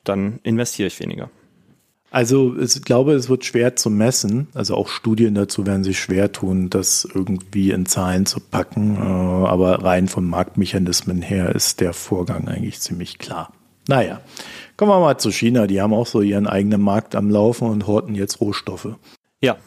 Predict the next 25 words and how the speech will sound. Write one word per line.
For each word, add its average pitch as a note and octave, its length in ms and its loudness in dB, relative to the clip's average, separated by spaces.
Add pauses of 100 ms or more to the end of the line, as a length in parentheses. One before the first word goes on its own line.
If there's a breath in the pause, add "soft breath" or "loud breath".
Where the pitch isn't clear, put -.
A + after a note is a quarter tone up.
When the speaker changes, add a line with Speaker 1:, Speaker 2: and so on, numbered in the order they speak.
Speaker 1:
China C3+ 320 2
Teil A#2+ 200 2
eins, C3+ 280 -2
du B2+ 100 -6
hast A#2+ 160 -4
ja A#2+ 80 -8
nachher A2+ 300 -6
nochmal A2+ 320 -4
China. B2 360 -2
Anlass C3+ 440 2
ist, - 260 -2
dass B2 240 2
es A#2+ 280 -2
im A#2 200 -2
Economist A#2 720 0
einen G#2+ 280 2
Artikel G#2+ 520 -4
gab, G#2 380 -2
dass - 440 -4
China A#2 560 0 (300 loud breath)
relativ A2+ 560 -2
viel - 260 -6
Rohstoffe D3+ 720 2 (100)
aufkauft C#3+ 720 2
und A#2 320 2